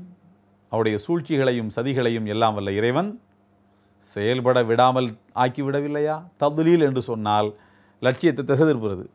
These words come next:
வேற பக்கமா திருப்பி விட்டுறது. அவன் அழிச்சிடணும், உலகத்துல நம்முடைய ஆலயம் தான் என்ன செய்யணும்,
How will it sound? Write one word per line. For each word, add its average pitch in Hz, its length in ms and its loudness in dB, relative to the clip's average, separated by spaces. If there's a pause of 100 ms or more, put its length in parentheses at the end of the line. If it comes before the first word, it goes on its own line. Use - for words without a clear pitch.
(1200)
வேற 156 180 8
பக்கமா 151 260 2
திருப்பி 131 260 -2
விட்டுறது. 98 380 -6 (160)
அவன் 135 320 2
அழிச்சிடணும், 156 640 0
உலகத்துல 156 400 4
நம்முடைய 151 380 4
ஆலயம் 147 300 4
தான் 180 160 4
என்ன 170 120 0
செய்யணும், 151 420 2